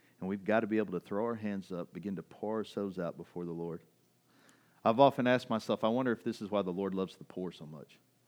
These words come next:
You know, there, uh, I don't know if any of you've seen it. There's a, there's a musical called Fiddler on the Roof. And, uh, there's a man in it named Tivia.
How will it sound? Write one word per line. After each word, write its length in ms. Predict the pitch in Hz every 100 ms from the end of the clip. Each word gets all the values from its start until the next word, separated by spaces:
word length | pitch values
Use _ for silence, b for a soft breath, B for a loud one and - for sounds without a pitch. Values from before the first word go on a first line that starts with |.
| b b b b b b
You 120 | 98
know, 240 | 104 110 107
there, 240 | 110 110 104
uh, 240 | 101 98 82 104 117 113
I 80 | 120
don't 80 |
know 80 | 120
if 80 | 113
any 120 | 120
of 100 | 110
you've 100 | 101
seen 220 | - 117
it. 120 | 110 90
There's 180 | 98
a, 180 | 92 95 92
there's 200 | 95 87
a 60 |
musical 360 | 90 104 92 92
called 300 | - 92 87
Fiddler 400 | - 107 101 95
on 120 | 92
the 80 | 85
Roof. 260 | 85 87 - _ _ _ _ b b b b b -
And, 280 | 87 90 87
uh, 220 | 92 87
there's 300 | 85 95 92
a 40 |
man 380 | 92 98 107 104
in 80 | 95
it 100 | 85
named 240 | 92 90
Tivia. 360 | - 110 85